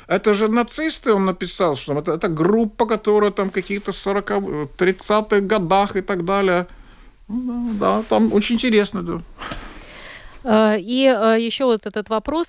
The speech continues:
Speaker 2: по поводу, ну, чем оп-, пользуются журналисты? Прежде всего, это там расшифровка, хотят, чтобы перевели.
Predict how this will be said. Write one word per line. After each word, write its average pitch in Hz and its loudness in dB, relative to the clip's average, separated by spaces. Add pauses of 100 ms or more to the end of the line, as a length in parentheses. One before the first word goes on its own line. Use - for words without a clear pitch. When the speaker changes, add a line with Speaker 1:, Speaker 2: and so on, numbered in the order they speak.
Speaker 2:
по 196 -2
поводу, 202 0
ну, 208 -4
чем 262 2
оп-, - 2
пользуются 185 0
журналисты? 196 0
Прежде 196 2
всего, 185 0
это 170 0
там 160 -6
расшифровка, 233 2
хотят, 180 -2
чтобы 180 -4
перевели. 220 4